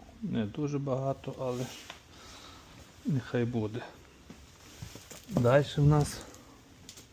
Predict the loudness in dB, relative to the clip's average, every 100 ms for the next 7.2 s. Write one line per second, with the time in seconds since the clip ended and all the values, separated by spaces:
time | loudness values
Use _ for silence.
0 | -20 -20 -20 -20 -20 0 0 0 -4 -2
1 | 2 2 2 2 6 6 6 2 -4 -4
2 | -4 -6 -14 -18 -20 -20 -20 -20 -20 -20
3 | -20 -20 -20 -20 -18 -18 -18 -20 -10 -2
4 | 0 2 4 4 4 -2 -12 -18 -20 -18
5 | -14 -4 -4 -4 -18 -14 -14 -14 -18 -20
6 | -20 -20 -16 -16 -16 -14 -8 4 8 8
7 | 8 0